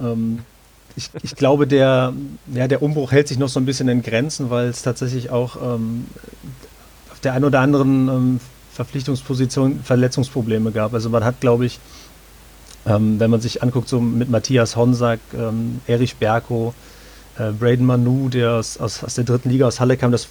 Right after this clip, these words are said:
die, man, da hat da viel, ähm, Augenmerk gelegt, auch auf die, auf die Flügelposition in der Offensive. Und,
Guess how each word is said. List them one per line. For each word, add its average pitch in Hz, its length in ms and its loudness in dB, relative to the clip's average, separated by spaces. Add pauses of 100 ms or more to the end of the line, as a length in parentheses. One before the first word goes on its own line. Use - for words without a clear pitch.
(120)
die, - 100 -6
man, 123 200 2
da 117 100 -2
hat 127 120 -2
da 135 100 4
viel, 131 300 -4
ähm, 117 340 0 (420)
Augenmerk 127 420 4
gelegt, 123 300 2
auch 117 80 -2
auf 123 100 -6
die, 120 260 -6
auf 120 80 -14
die - 120 -12
Flügelposition 131 840 -2
in 117 80 -2
der - 80 -6
Offensive. 147 540 -8 (840)
Und, 123 180 0